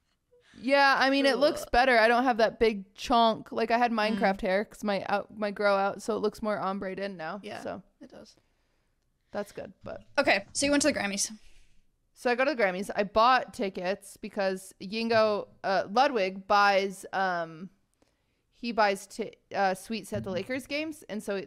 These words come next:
Speaker 1: like, the Lakers suite guy reached out to Yingo and was like, "Yo, you wanna buy tickets to Grammys?" And then Yingo told me he was gonna tell Lud about that. And I was like, "I will buy them." And so I bought them with the money I don't have right now.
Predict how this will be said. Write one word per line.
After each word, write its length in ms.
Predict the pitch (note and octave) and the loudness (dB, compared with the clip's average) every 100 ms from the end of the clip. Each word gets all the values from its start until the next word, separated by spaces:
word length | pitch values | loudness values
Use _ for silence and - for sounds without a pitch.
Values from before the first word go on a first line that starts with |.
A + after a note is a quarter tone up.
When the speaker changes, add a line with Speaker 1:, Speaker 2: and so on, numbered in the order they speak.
| - | -6
Speaker 1:
like, 220 | F#3+ F#3 | -6 -4
the 100 | G3 | -6
Lakers 600 | F#3+ A3 A3 G3+ F#3 - - | -4 -4 -4 -6 -6 -12 -18
suite 300 | G3 - B3 | -12 -8 -4
guy 240 | - F3+ F3 | 0 2 0
reached 260 | F#3+ F#3 | -2 -6
out 140 | F#3+ F3+ | -8 -8
to 60 | |
Yingo 300 | F#3+ G3+ F3 | -8 -4 -4
and 80 | E3 | -4
was 80 | E3+ | -8
like, 240 | D#3+ C#3+ - | -12 -10 -4
"Yo, 220 | G3 E3+ | -2 -2
you 120 | E3+ | -4
wanna 140 | E3+ | -6
buy 160 | F3 E3+ | -6 -8
tickets 240 | F#3 F3 | -8 -10
to 80 | F#3 | -8
Grammys?" 380 | F#3 F3+ E3+ - _ _ _ _ - | -6 -6 -8 -16 _ _ _ _ -6
And 160 | G#3 G#3 | -2 -2
then 160 | F#3+ | -2
Yingo 320 | G3+ B3 A3+ | -2 0 0
told 180 | G#3 G#3+ | 0 -2
me 120 | G3+ | -2
he 100 | G#3 | -4
was 100 | G3 | -6
gonna 140 | G3 F#3+ | -6 -8
tell 200 | G#3+ F#3 | -6 0
Lud 140 | G3+ | 0
about 240 | A3 F3 F3 | 2 0 0
that. 160 | E3+ | -4
And 80 | E3+ | -4
I 40 | |
was 100 | E3 | -10
like, 120 | - - _ B3+ | -12 -16 _ 4
"I 220 | C#4+ B3+ | 6 6
will 140 | A3 | 2
buy 360 | G#3 G#3 G3+ G3 | 4 4 6 4
them." 420 | F#3 E3 C#3+ - _ _ _ _ | 0 -2 -6 -14 _ _ _ _
And 160 | - A3 | -6 -2
so 120 | B3 | 4
I 100 | A3+ | 4
bought 360 | A3+ A3 G#3 G3 | 4 4 4 2
them 420 | F#3+ G3 B3 - _ _ _ _ _ _ _ _ _ _ _ - | 0 2 -2 -4 _ _ _ _ _ _ _ _ _ _ _ -6
with 200 | A#3+ A#3+ | -6 -2
the 40 | |
money 220 | A3 G#3+ | -2 0
I 60 | G3+ | 2
don't 260 | G3+ G3+ | 2 0
have 220 | G#3+ F#3 F3+ | 0 0 -2
right 160 | E3+ | -4
now. 260 | E3+ D#3 | -6 -8